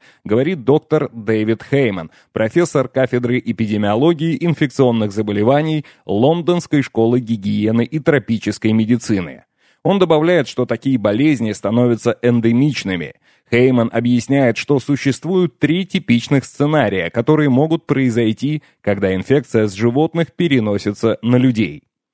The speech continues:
Согласно первому, инфекция попадает в какого-либо человека и затем продолжает свое распространение. Так действует бешенство. При втором сценарии инфекция возникает и распространяется среди людей,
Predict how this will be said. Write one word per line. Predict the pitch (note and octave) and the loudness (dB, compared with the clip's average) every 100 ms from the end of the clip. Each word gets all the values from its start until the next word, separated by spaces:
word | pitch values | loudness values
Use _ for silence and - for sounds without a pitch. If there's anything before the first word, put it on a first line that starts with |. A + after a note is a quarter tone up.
| _ _ _ - | _ _ _ -4
Согласно | G2+ G#2+ A2+ - A2 | -2 2 0 0 -2
первому, | D#3+ E3+ B2+ G#2 G2 - | 0 2 0 -2 -4 -2
инфекция | C3 C3+ F3 - A2+ | -2 0 -2 -2 -4
попадает | G#2+ B2 C3+ D3 C#3 | 0 0 0 0 -2
в | - | -2
какого-либо | C3 - C#3+ C3 C3+ B2 | -4 0 0 2 0 -2
человека | - A#2 A#2 D#3+ F3 F3 - _ - | -2 -2 0 -2 0 -4 -4 _ -6
и | F#3+ | -2
затем | C#3+ A2 D3 E3 | 0 0 0 -2
продолжает | - F3+ D3+ A#2 G2+ A2+ A#2 | -2 -2 0 -2 0 0 0
свое | - G2+ F#2+ G#2 | -2 -2 0 2
распространение. | G#2+ G#2 A2+ A2 - A#2 B2+ A2 F2+ C#2+ - _ - | 0 -2 -6 -6 -2 0 2 0 -2 -6 -12 _ -2
Так | F3 | -2
действует | A#2+ A#2+ C3 - B2 - | 0 0 0 2 0 0
бешенство. | A#2 A#2+ A2+ - F2 - C#2 - _ _ | -2 2 2 0 -10 -8 -12 -12 _ _
При | - G#2+ G#2+ | -4 0 0
втором | G2 G#2 A#2 E3+ | 0 2 2 2
сценарии | D3 A#2+ A#2 G2 F2 F2+ | 0 -2 0 -2 -4 -4
инфекция | A2 A2 F3 - A2+ | -4 0 -2 0 0
возникает | G#2 G2+ B2 E3 D#3+ D#3 | 0 0 0 2 0 0
и | D3 C#3+ - | -2 -2 -2
распространяется | A2+ B2 - A2 - A2 A#2+ C#3 B2 A#2+ A2+ | -4 -2 -2 -4 -2 -2 0 2 2 0 -2
среди | A2+ A2 G#2+ | -2 0 0
людей, | G2+ G2+ C#3+ F#3 | 0 2 2 2